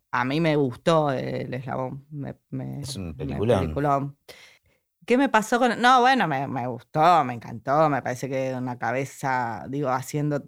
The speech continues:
Speaker 1: haciendo algo distinto con el terror.
Speaker 2: Claro.
Speaker 1: Un terror no convencional, sin
Speaker 2: Ujú.
Speaker 1: duda,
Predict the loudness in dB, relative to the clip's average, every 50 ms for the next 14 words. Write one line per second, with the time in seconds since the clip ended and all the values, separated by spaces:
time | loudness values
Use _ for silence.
0 | -12 _ _ -12 -12 -10 -6 -4 -2 0 0 2 2 2 2 2 0 -2 -4 -6
1 | -6 -2 -2 0 0 -2 -2 -4 -4 -6 -8 -8 -10 -10 -2 2 4 4 6 6
2 | 4 0 -2 -8 -14 -10 -8 -6 -4 -2 -2 0 0 0 0 0 0 -2 -2 -2
3 | -2 -2 -4 -4 -4 -6 -8 -8 -6 -2 0 0 2 2 0 -2 -4 -4 -4 -2
4 | 0 2 2 4 6 6 6 6 6 4 2 0 -2 -6